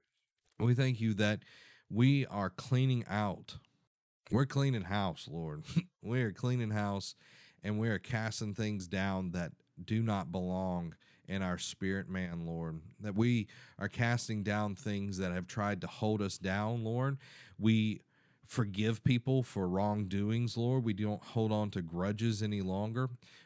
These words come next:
Unforgiveness is out of our hearts. Lord, I just thank you that we are not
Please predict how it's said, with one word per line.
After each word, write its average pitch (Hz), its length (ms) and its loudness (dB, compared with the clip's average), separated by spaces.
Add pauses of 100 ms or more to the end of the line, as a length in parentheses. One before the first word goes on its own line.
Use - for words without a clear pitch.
(140)
Unforgiveness 113 880 2
is 98 240 -4
out 110 200 2
of 98 120 -2
our 82 140 0
hearts. - 680 -4 (1120)
Lord, 113 260 6
I 120 120 4
just 117 260 2
thank 117 260 2
you 120 140 2
that 95 200 0
we 107 220 2
are 101 120 2
not 98 640 -2